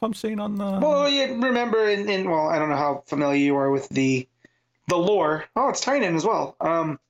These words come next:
Speaker 2: uh, with the lore from Dracula is he can turn into a mist or a wolf, or he's very much more supernatural. He's not just the Bela Lugosi.
Speaker 1: Yeah, no,
Speaker 2: You know?
Speaker 1: I've,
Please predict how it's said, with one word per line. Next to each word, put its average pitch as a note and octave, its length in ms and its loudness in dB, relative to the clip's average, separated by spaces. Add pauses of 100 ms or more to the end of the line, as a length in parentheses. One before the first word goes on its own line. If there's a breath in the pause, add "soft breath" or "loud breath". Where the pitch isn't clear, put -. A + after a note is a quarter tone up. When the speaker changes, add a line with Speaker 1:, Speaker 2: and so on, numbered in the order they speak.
(1500)
Speaker 2:
uh, E3 200 2
with E3 100 -2
the G#3 100 0
lore A#3+ 260 2
from G3+ 180 -2
Dracula E3 420 0
is C#3+ 120 0
he D#3 180 0
can D#3 100 -2
turn D#3 200 -2
into D3+ 120 0
a D3 60 2
mist C#3+ 320 0
or D3 200 0
a C#3+ 60 0
wolf, C#3 460 0
or C3 420 0 (460)
he's A3 140 0
very C#4+ 180 2
much A#3+ 220 -2
more G#3+ 140 0
supernatural. D#3 680 0
He's C#3+ 160 0
not D#3 140 -2
just D3 140 -6
the D#3+ 80 -4
Bela C3+ 220 0
Lugosi. C3+ 640 0 (720)
Speaker 1:
Yeah, D4+ 100 2
no, E4 140 2
Speaker 2:
You - 20 2
know? A#3 100 2
Speaker 1:
I've, G3 340 0